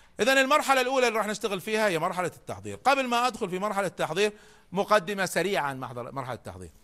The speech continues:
تذكرون أنا ذكرت لكم قبل ما ندخل في آلة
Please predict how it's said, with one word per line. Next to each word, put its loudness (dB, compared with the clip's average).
تذكرون 0
أنا 2
ذكرت -2
لكم -6
قبل 2
ما 2
ندخل -8
في -2
آلة 0